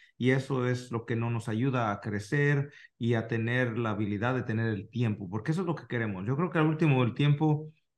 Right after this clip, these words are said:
ah, yo he estado platicando con ciertas personas que se han retirado una o dos veces y siguen trabajando. Pero como ellos dicen, "Yo no quiero", yo no sé que no, no tienen que trabajar, pero ellos escogen el trabajar.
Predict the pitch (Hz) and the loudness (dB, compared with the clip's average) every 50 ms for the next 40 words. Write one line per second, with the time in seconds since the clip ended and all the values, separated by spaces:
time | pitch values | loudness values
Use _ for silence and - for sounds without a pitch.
0 | - - - 131 127 127 143 147 147 175 175 - 156 147 - 135 - 131 135 143 | -8 -2 0 2 2 2 2 2 2 0 0 0 0 -2 -2 0 2 2 2 2
1 | 135 131 - 127 117 - 127 117 - 127 113 - - 110 - 127 131 135 123 - | 2 2 0 -2 0 0 0 0 0 -2 -2 -2 -4 -4 -2 0 0 0 0 -2
2 | - 120 110 107 110 117 120 - 151 151 151 147 143 - 135 123 127 135 123 127 | -2 -2 0 0 0 -2 -2 0 2 4 4 4 4 4 4 4 4 6 4 4
3 | 123 123 131 139 131 127 120 117 110 117 123 120 107 113 123 123 123 127 117 - | 4 2 2 2 2 2 2 2 2 0 0 0 2 2 2 2 2 0 -4 -4
4 | - 113 104 - 170 170 185 165 151 156 139 127 135 160 208 220 165 104 - - | -4 -4 0 2 4 4 4 4 4 4 4 6 6 4 2 2 0 -4 -4 -8
5 | _ _ _ _ _ _ _ _ _ _ _ _ _ _ - 143 131 127 131 139 | _ _ _ _ _ _ _ _ _ _ _ _ _ _ 0 2 2 2 4 4
6 | 139 147 160 165 160 143 131 160 175 165 175 131 107 - - _ - 110 117 160 | 4 4 4 4 2 2 0 0 0 0 0 -2 -2 -4 -8 _ -2 0 2 4
7 | 233 247 - 214 208 175 156 - 117 135 117 110 139 165 247 277 254 277 - - | 2 4 6 6 6 6 6 4 2 -2 2 2 2 2 2 0 0 0 2 2
8 | 180 160 160 160 160 151 160 160 156 175 214 415 381 - - 139 139 120 113 107 | 4 2 4 4 6 4 6 6 6 4 4 4 2 2 2 2 2 2 0 0
9 | 101 104 95 - - - _ _ _ _ _ _ - 143 131 127 135 147 151 160 | 0 -2 -4 -4 -6 -10 _ _ _ _ _ _ 0 2 2 2 4 4 4 4
10 | 147 - - - - - _ - 123 113 - - - 151 143 - 143 123 113 104 | 2 0 -4 -12 -18 -14 _ -6 -6 -6 -6 -4 -2 -2 0 0 0 0 0 -2
11 | 101 - - 98 95 92 - - 101 - - | -4 -4 -4 -4 -4 -4 -6 -6 -10 -10 -10